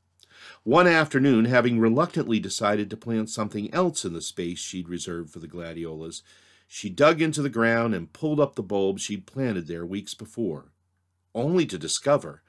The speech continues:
much to our surprise and amazement, that those bulbs had taken root in the soil after all. Though we hadn't seen evidence of it, the gladiolas, you see, were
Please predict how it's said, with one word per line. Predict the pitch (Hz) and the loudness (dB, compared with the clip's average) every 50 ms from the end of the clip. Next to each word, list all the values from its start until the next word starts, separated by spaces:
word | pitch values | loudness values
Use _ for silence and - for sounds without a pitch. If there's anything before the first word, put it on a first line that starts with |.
| _ _ _ _ _ _ _ _ _ | _ _ _ _ _ _ _ _ _
much | 110 139 190 214 220 220 - - - - | 0 4 4 4 4 4 0 -4 -4 -6
to | - 110 95 - | -6 -4 -4 -4
our | 82 85 82 | -4 -8 -8
surprise | - - - 82 - - - 120 117 110 104 92 98 | -8 -10 -10 -10 -12 -4 -2 0 2 2 0 -2 -2
and | 113 151 185 160 | -4 -2 -2 -4
amazement, | 110 76 76 73 69 69 - - - 76 76 - _ _ _ _ _ _ _ _ _ _ _ - | -4 -8 -12 -16 -18 -18 -18 -18 -18 -20 -20 -20 _ _ _ _ _ _ _ _ _ _ _ -8
that | 107 104 | -8 -2
those | - 123 131 127 110 | 0 0 0 0 -2
bulbs | 98 123 127 135 135 131 - | -2 0 2 2 2 0 -2
had | - - 156 185 190 175 151 110 - | -8 -6 -2 0 2 2 2 0 -2
taken | - - 95 85 78 95 90 80 87 85 | -6 -6 -6 -6 -4 -6 -8 -6 -6 -8
root | 90 92 87 76 | -6 -6 -6 -6
in | 92 95 | -8 -10
the | 101 98 | -8 -8
soil | - - 101 98 107 110 120 143 | -8 -8 -6 -4 -4 -4 -4 -4
after | 156 156 147 - - 82 73 | -4 -6 -8 -10 -12 -14 -14
all. | - - - _ _ _ _ _ _ _ _ _ _ _ _ _ _ _ _ _ _ - - - - - _ _ _ _ _ _ _ _ | -14 -18 -20 _ _ _ _ _ _ _ _ _ _ _ _ _ _ _ _ _ _ -20 -20 -20 -20 -20 _ _ _ _ _ _ _ _
Though | 202 208 196 | 8 8 8
we | 175 165 165 156 | 8 6 4 2
hadn't | 139 170 185 185 170 135 120 | 4 4 4 4 4 4 0
seen | 113 - - 160 160 135 110 95 87 78 73 _ _ _ _ _ _ _ _ - | 0 -2 0 2 4 4 4 2 0 -8 -16 _ _ _ _ _ _ _ _ 6
evidence | 190 190 - 113 92 85 82 76 - | 6 6 6 4 -2 -4 -6 -8 -8
of | 80 73 71 | -10 -10 -10
it, | 82 98 104 - _ _ _ _ _ _ _ _ | -10 -12 -12 -12 _ _ _ _ _ _ _ _
the | - 131 | -8 -6
gladiolas, | 120 131 151 160 170 170 156 147 156 180 180 151 104 90 95 98 - - - - | -4 -2 0 2 2 4 4 4 4 4 4 2 2 -2 -2 -4 -8 -12 -10 -10
you | 98 | -8
see, | - - 113 117 131 | -8 -4 -2 -2 -2
were | 120 110 98 95 | -2 -2 -4 -6